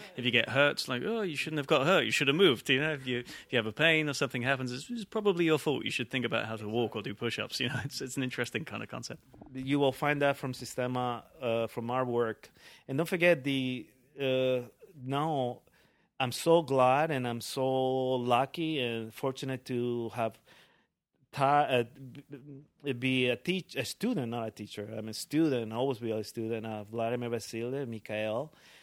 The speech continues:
Speaker 2: that, uh, the, the line that we work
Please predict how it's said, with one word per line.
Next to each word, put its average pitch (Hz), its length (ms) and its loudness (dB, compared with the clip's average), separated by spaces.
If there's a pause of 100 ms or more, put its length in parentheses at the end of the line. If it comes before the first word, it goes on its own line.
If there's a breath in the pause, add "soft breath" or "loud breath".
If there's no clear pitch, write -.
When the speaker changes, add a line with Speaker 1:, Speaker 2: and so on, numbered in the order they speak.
(300 loud breath)
Speaker 2:
that, 123 200 4
uh, 120 400 6 (240)
the, 131 100 2 (380)
the 127 80 2
line 139 400 0
that 147 140 2
we 120 240 -4
work 131 500 0